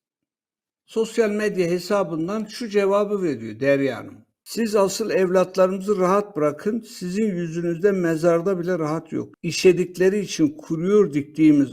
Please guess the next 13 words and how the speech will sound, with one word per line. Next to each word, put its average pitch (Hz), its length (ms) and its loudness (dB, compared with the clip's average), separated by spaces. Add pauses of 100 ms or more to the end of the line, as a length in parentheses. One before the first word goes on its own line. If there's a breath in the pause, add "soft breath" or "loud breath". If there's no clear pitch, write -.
ağaçlar, 139 580 -2
mezara 151 500 0
alçak 143 560 -2
olanların 139 640 -2
üstünü 143 540 -4
kazıyorlar. 143 640 -2 (100)
Mezarda 143 760 -2
bile 147 240 -4
rahat 139 420 -8
yok." 123 260 -8
Hanımefendinin 123 760 -2
cevabı 131 600 -8 (520 soft breath)
arsız, 123 800 -8